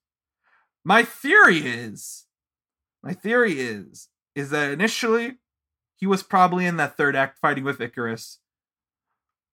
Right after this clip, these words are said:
But then Tuskenings came in, and I think everyone pretty much unanimously agrees Kumail is the best comic relief in this movie.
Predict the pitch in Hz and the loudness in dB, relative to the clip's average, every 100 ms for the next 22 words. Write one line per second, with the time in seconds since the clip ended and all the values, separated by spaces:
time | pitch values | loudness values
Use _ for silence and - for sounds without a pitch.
0 | _ - 160 135 165 165 196 349 - - | _ 0 0 0 -2 0 2 0 0 -6
1 | 185 156 - 147 143 131 139 - 139 143 | -6 -4 -6 -6 -6 -6 -6 -6 -8 -4
2 | 147 156 143 - 151 131 151 143 131 123 | -4 -4 -8 -10 -10 -8 -6 -4 -6 -6
3 | 127 120 127 123 - 139 123 120 - 120 | -10 -6 -8 -8 -8 -4 -2 -4 -8 -8
4 | 120 - 127 120 - 117 120 104 113 196 | -8 -4 -4 -4 -8 -10 -10 -14 -8 0
5 | 220 196 208 208 | 2 2 -2 -4